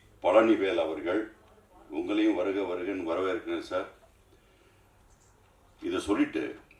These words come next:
ஃபஸ்ட்டு நான் பேசுறதுக்கு முன்னாடி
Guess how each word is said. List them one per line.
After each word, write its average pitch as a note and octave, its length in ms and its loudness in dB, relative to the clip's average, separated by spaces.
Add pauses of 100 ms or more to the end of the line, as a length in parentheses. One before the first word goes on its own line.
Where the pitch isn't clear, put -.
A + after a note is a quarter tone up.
(100)
ஃபஸ்ட்டு F#2+ 280 -2
நான் - 600 -2 (400)
பேசுறதுக்கு F2 540 -4
முன்னாடி D#2 580 -6